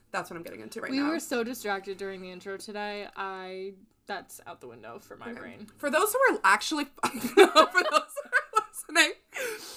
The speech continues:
Speaker 1: it's, okay.
Speaker 2: <laughs> I was
Speaker 1: It's
Speaker 2: listening, I swear.
Speaker 1: <laughs> it's okay. No.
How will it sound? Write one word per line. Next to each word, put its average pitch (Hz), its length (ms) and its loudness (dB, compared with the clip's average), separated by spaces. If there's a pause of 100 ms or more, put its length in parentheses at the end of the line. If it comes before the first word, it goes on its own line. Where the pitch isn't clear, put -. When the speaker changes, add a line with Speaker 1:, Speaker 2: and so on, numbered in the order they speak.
(400)
Speaker 1:
it's, 359 320 2 (260)
okay. 330 140 6
Speaker 2:
<laughs> - 0 -
I 175 100 2
was 240 100 -14 (480)
Speaker 1:
It's 494 300 8
Speaker 2:
listening, 679 100 -4
I 508 380 2
swear. 523 720 6 (300)
Speaker 1:
<laughs> - 0 -
it's 370 320 -2
okay. 311 100 -4
No. 294 120 2